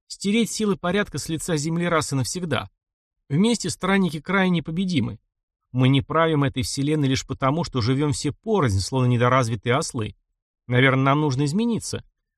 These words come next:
развиваться. Возможно, нужно выпустить новый закон. С этого момента никто из странников края не должен оставаться один. Слушая его небольшую речь, Ирэша закатила глаза.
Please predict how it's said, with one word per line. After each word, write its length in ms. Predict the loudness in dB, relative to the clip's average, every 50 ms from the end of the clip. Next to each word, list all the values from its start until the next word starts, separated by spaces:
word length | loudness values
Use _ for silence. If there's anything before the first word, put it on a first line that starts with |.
| _
развиваться. 840 | -2 0 2 2 4 2 2 2 2 2 0 0 -2 -8 -12 -12 -14 _ _ _ _
Возможно, 420 | 0 0 2 4 2 2 2 2 2
нужно 280 | 2 2 2 2 2
выпустить 500 | 2 0 -2 -2 -4 -8 -10 -10 -8 -4
новый 240 | -2 0 2 2 2
закон. 440 | 0 0 -2 -4 -6 -6 -8 -8 -10 _ _ _ _ _ _ _ _ _
С 120 | -4 -2
этого 200 | -2 0 2 2
момента 400 | 4 4 4 2 0 0 -2 -2
никто 340 | -4 -4 -4 -4 -4 -2 0
из 120 | 0 -2
странников 520 | -4 -2 0 0 2 2 0 -2 -4 -4 -4
края 280 | -2 0 0 2 2
не 120 | 2 2 2
должен 280 | 2 2 2 2 0
оставаться 560 | -2 0 0 0 2 2 0 -4 -4 -4 -4
один. 300 | -4 -2 -2 -4 -4 -8 -12 _ _ _ _ _ _ _ _ _ _ _ _ _ _ _ _ _ _ _ _ _ _ _ _ _ _ _
Слушая 480 | -16 -10 -4 -2 -2 -2 0 0 0 0
его 140 | 0 2 2
небольшую 540 | 2 2 2 2 0 0 -2 -2 -2 0 0
речь, 340 | 0 0 -2 -6 -8 -12 _ _
Ирэша 360 | -4 -2 -2 -2 -2 -2 -4
закатила 480 | -4 -4 -4 -4 -4 -4 -2 -2 -2 -2
глаза. 460 | 0 0 0 0 0 -2 -4 -6